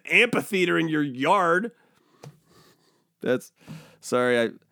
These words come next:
that, that's the best, that's the best answer I have, but that answer is, is factually accurate. You can't just build an amphitheater, even if you're Kanye West. And what's he doing palling around with Joel Osteen? Like, I,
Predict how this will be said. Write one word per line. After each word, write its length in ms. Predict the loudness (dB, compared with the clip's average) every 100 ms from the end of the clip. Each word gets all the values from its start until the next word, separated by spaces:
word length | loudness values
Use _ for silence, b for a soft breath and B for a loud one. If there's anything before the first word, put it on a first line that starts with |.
| b b b _
that, 180 | -6 -2
that's 200 | 0 0
the 120 | 0
best, 240 | 2 0 2
that's 180 | 2
the 100 | 2
best 320 | 2 2 2 0
answer 400 | 0 0 0 2
I 100 | 4
have, 380 | 4 4 2
but 200 | 0 0
that 160 | 2 2
answer 400 | 4 2 2 2
is, 220 | 2 -2 b b b -6
is 180 | -6
factually 560 | 0 2 2 0 0 2
accurate. 560 | 4 2 0 -4 -4 -8 B
You 120 | -6
can't 280 | 0 0 2
just 160 | 0 0
build 220 | 0 2
an 60 | 4
amphitheater, 600 | 4 2 -4 0 2 2
even 220 | 0 0
if 220 | 0 0
you're 120 | -2
Kanye 540 | 0 2 2 4 2 2
West. 600 | 2 2 0 -8 -18 -20 _ b b b b b b -8
And 100 | -4
what's 160 | -2
he 100 | 0
doing 300 | 2 4 2
palling 340 | 0 0 0 0
around 280 | 0 0 0
with 140 | -4
Joel 320 | 2 2 2 2
Osteen? 540 | 0 2 0 0 0
Like, 160 | 2 0
I, 180 | 0